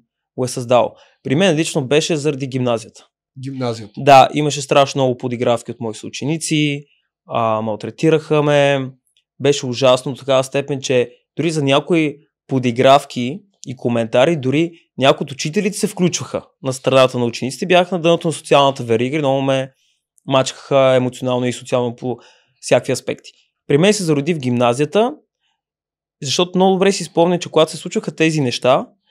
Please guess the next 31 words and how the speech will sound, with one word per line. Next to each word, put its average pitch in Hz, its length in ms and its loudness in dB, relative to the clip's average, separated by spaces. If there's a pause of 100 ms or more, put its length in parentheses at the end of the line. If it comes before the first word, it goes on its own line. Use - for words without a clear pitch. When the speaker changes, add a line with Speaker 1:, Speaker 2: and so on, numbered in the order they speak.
(400)
Speaker 1:
тогава 156 220 6
вече 165 220 4
имах 165 180 2
най-после 147 560 2 (180)
лаптоп 123 460 2
с - 200 -12
интернет 160 440 -2 (480)
и 165 40 -2
можех 175 280 2
да 156 100 0
бягам 160 280 6
от, 143 140 -4
от - 200 -8
реалността 127 400 -2
пред 143 200 0
екрана, 147 380 2
не 147 100 0
да 143 80 -2
стоя 139 180 -6
с 131 80 -4
тези 113 240 -2
емоции. - 380 -8 (160)
Преди 135 300 0
гимназията 180 480 0
не 151 120 0
бях 127 220 2
такъв. - 220 -14 (800)
Да, 123 180 2 (340)
в 127 100 -12
основното 190 440 0
училище 220 580 0